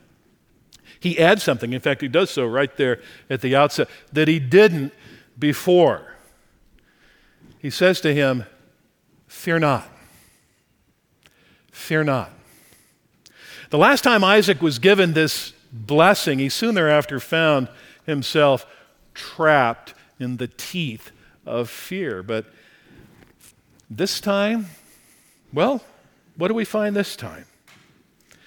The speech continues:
This time, Isaac responds not with God's word and a sense of resolve and mustering up everything that's within him and attacking this situation.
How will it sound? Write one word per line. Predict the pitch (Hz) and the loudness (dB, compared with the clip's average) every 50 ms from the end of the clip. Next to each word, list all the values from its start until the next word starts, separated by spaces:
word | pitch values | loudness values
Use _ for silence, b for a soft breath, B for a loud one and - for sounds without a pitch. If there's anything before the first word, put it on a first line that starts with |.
| b b b b b b | b b b b b b
This | - 240 262 - | -6 -6 -6 -6
time, | - - 190 175 175 165 160 156 - - | -6 -6 -4 -2 -2 -4 -4 -6 -6 -4
Isaac | 151 185 190 143 160 147 - - | -2 -2 -2 -2 -4 -8 -8 -8
responds | 131 120 - - - - 135 127 123 127 123 123 120 110 - - - _ _ _ _ _ _ _ _ _ _ B B B B B B B B B | -8 -8 -8 -10 -6 -4 -4 -2 -2 -2 -2 -4 -6 -8 -12 -16 -18 _ _ _ _ _ _ _ _ _ _ B B B B B B B B B
not | B 147 277 330 320 302 | B 2 2 4 4 2
with | 262 - - - | 0 0 0 2
God's | 214 202 196 190 190 139 - 156 | 2 4 6 4 2 2 -2 -4
word | 156 170 170 165 160 165 180 180 | 0 2 4 4 4 4 4 4
and | 180 180 | 4 2
a | 190 - | 2 2
sense | - 277 277 277 214 - | 2 2 2 4 4 2
of | 247 190 190 | 2 2 2
resolve | 208 185 147 120 170 165 156 151 156 160 175 170 170 | 0 0 0 2 4 6 6 8 8 6 6 4 4
and | 170 170 175 185 | 0 0 0 2
mustering | 214 254 226 - - 233 226 214 202 196 196 | 2 2 2 0 0 2 2 2 2 2 2
up | 190 185 180 175 - | 4 4 2 2 0
everything | 190 190 202 196 190 - - 190 190 190 185 190 | 0 2 2 2 2 0 -2 0 0 0 0 2
that's | 180 170 - - | 0 0 0 -2
within | 165 165 165 151 - 185 190 202 196 | -2 -2 -2 0 0 0 0 2 2
him | 175 170 160 151 160 165 160 | 0 0 0 0 0 0 0
and | 151 139 143 135 - _ _ - B B B B B B B - | 0 -2 -2 -4 -8 _ _ -16 B B B B B B B -6
attacking | 151 - - - 233 233 240 226 - 240 214 196 185 | -6 -4 -2 0 2 2 2 2 2 0 0 0 2
this | 180 175 - | 0 0 -2
situation. | - - 220 180 - - 165 170 208 240 269 247 - - - 165 156 165 208 247 233 | 0 0 0 0 0 -2 0 2 4 4 4 2 0 -2 -2 -2 -2 -2 -2 -6 -8